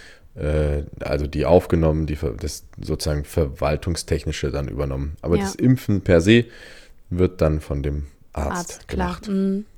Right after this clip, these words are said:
Speaker 2: Ja, aber ich bin, also ich, eigentlich ist es voll gut, dass ihr da so viele seid und dass auch danach irgendwie jemand da ist, der so betreut, weil ich bin ganz ehrlich mit dir, ich habe ja jetzt vor kurzem erst meine erste Impfung erhalten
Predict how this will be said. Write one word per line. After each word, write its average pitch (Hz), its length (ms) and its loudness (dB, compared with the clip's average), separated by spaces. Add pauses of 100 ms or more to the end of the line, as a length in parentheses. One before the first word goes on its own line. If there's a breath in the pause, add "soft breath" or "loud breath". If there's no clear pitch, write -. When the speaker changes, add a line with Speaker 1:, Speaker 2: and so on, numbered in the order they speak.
(360 loud breath)
Speaker 2:
Ja, - 80 2
aber 214 80 2
ich - 100 -4
bin, 262 240 0
also 190 160 -4
ich, 233 160 -6
eigentlich 254 240 -2
ist 247 80 -6
es - 80 -10
voll 214 160 0
gut, 240 180 -4
dass 196 140 -4
ihr 190 80 -2
da 185 100 0
so 170 120 -6
viele 233 340 -2
seid 151 380 -4
und 175 80 -4
dass 175 160 -2
auch 165 100 -8
danach 160 320 -4
irgendwie 175 300 -4
jemand 165 260 -4
da 202 180 0
ist, 185 120 -6
der 175 100 0
so 160 80 -8
betreut, 175 400 -6
weil 180 80 -4
ich 175 80 -6
bin 180 160 -4
ganz 196 220 -4
ehrlich 247 320 -4
mit 151 160 -8
dir, 196 200 0 (280 loud breath)
ich - 80 -6
habe 208 140 0
ja 202 80 0
jetzt - 220 -8
vor - 140 0
kurzem - 340 -4
erst 165 280 -8
meine 165 200 -6
erste 180 340 -4
Impfung 151 280 -8
erhalten 143 560 -4